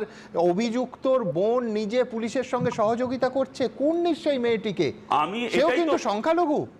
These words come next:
Speaker 2: আমি
Speaker 1: সে
Speaker 2: এটাই
Speaker 1: ভাইকে
Speaker 2: বলছি।
Speaker 1: বলছে, "তুমি যদি অন্যায় করো জেল খাটবে, আর যদি অন্যায় না করো পুলিশের কাছে প্রমাণ করতে হবে।"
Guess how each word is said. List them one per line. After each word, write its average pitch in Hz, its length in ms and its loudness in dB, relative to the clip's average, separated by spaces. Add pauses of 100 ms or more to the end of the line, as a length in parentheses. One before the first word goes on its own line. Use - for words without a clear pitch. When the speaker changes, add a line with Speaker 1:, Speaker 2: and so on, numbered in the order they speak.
Speaker 2:
আমি 170 300 0
Speaker 1:
সে 190 120 2
Speaker 2:
এটাই 262 140 4
Speaker 1:
ভাইকে 196 360 2
Speaker 2:
বলছি। 247 200 0
Speaker 1:
বলছে, 311 140 2
"তুমি 262 280 -2
যদি 208 480 0
অন্যায় 208 440 2
করো 254 280 2
জেল 214 260 -2
খাটবে, 254 400 0
আর 233 200 2
যদি 233 300 0
অন্যায় 208 440 0
না 214 220 0
করো 269 260 2
পুলিশের 240 380 -2
কাছে 240 180 -4
প্রমাণ 214 320 -4
করতে 214 300 -2
হবে।" 151 220 0